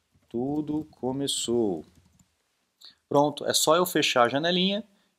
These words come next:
que o comentário aparece aqui. Então, se você tem uma listagem muito grande de arquivos, é fácil você colocar um comentário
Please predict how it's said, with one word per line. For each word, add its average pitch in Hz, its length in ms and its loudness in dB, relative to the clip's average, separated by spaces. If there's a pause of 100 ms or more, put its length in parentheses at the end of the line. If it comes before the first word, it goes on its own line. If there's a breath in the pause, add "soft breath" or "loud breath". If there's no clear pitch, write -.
que - 140 -2
o 190 40 -2
comentário 175 560 4
aparece 127 440 2
aqui. 104 280 -6 (500 loud breath)
Então, 151 240 -2
se - 140 2
você 214 240 4
tem 160 220 0
uma 135 140 2
listagem 117 440 2
muito 156 240 -4
grande 120 300 0
de 107 80 0
arquivos, 127 800 -4
é 151 180 2
fácil 156 500 2
você 143 260 -2
colocar 135 380 0
um 131 120 0
comentário 117 680 2